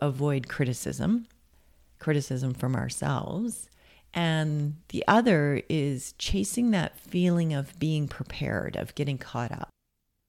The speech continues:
And we know that over-preparation is a lot of work. Envisioning and preparing for every scenario, it's a ton of work. The what-ifs are endless.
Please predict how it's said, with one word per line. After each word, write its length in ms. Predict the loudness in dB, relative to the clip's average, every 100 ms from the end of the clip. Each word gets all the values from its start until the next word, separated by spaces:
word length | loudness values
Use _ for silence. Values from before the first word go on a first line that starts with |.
| -2
And 200 | 0 2
we 120 | 2
know 180 | 4 2
that 200 | 2 2
over-preparation 1160 | 2 2 0 0 -4 -2 -2 -2 -4 -2 -2 -2 -4
is 540 | -2 -2 -6 -14 -20 -12
a 100 | -8
lot 520 | -6 -4 -2 0 0
of 200 | -2 -2
work. 380 | -2 -2 -2 -12 -18 -20 _ _ _ _ _ 0
Envisioning 840 | 2 4 4 4 4 4 0 -2
and 220 | -2 -2
preparing 600 | -4 -4 0 2 2 0
for 240 | -2 -4 -2
every 480 | 2 2 0 0 -2
scenario, 760 | -2 -2 -2 -2 -2 -2 -2 -6 -20 -12 -4
it's 140 | 2
a 60 | 2
ton 280 | 2 2 2
of 160 | 2
work. 360 | 2 -2 -2 -10 -14 -16 -20 -20 -4
The 140 | 0 2
what-ifs 560 | 4 4 2 0 0
are 280 | 2 2 0
endless. 800 | 0 2 2 0 -6 -16 -20 -20